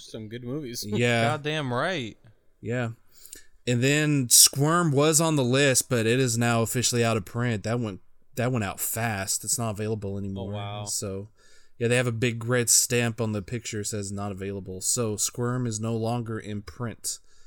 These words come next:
Speaker 2: So if you wanna buy it, check, you know, your s-, online stores or whatever before it's fully gone, like Amazon, et cetera. But a lot of movies going out of print for,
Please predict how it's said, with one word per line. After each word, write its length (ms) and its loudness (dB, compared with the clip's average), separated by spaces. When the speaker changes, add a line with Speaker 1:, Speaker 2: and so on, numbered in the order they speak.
Speaker 2:
So 280 -2
if 120 -4
you 80 -2
wanna 160 2
buy 300 2
it, 220 2
check, 280 -4
you 100 -8
know, 140 -4
your 140 -6
s-, 260 -2
online 340 -6
stores 420 -4
or 80 -6
whatever 440 -6
before 360 -10
it's 160 -4
fully 300 -8
gone, 400 -8
like 180 -16
Amazon, 480 -10
et 120 -16
cetera. 320 -12
But 220 2
a 80 2
lot 300 4
of 60 2
movies 380 0
going 240 0
out 100 0
of 80 -2
print 300 -6
for, 680 -6